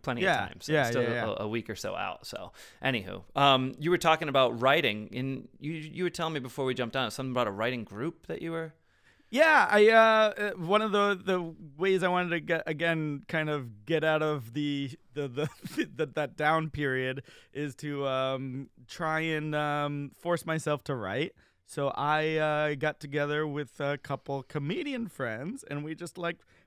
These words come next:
Speaker 2: pitched ideas and worked on each other's jokes. And it was like, I felt like I was actually accomplishing something rather than sitting alone in my apartment to, you know, have some feedback from, you know, a-,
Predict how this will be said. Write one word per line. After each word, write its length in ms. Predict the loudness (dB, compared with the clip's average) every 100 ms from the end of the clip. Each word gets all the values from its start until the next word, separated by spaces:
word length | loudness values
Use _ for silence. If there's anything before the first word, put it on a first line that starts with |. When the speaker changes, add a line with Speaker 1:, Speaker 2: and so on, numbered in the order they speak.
| -10
Speaker 2:
pitched 260 | -10 -6 -6
ideas 600 | -4 -2 0 0 -2 -4
and 160 | -4
worked 180 | -4 -4
on 140 | -4 -4
each 160 | -2
other's 240 | 0 -2 -2
jokes. 540 | 0 0 0 -4 -8
And 200 | -6 -4
it 80 | -4
was 160 | -4
like, 260 | -4 -4 -6 -16 -18 -8
I 80 | -6
felt 320 | 0 0 2
like 220 | -2 0
I 60 | 0
was 200 | 2 2
actually 480 | 0 -2 -6 -4 -4
accomplishing 960 | -4 2 2 2 -2 0 0 0 -4 -10 -8
something 320 | -4 -2 0
rather 200 | 2 2
than 140 | 2 0
sitting 240 | -2 0
alone 280 | 0 2 2
in 80 | 0
my 120 | -2
apartment 680 | 0 0 0 0 0 0 -2
to, 260 | 0 0 -2 -12 -20 _
you 100 | -4
know, 160 | -2 0
have 300 | 0 0 -2
some 160 | -8
feedback 560 | -10 -12 -8 -2 -2 -4
from, 720 | -8 -6 -2 -2 -4 -6 -10 -10
you 120 | -6 -2
know, 240 | -2 -4 _ _ _ _
a-, 100 | -4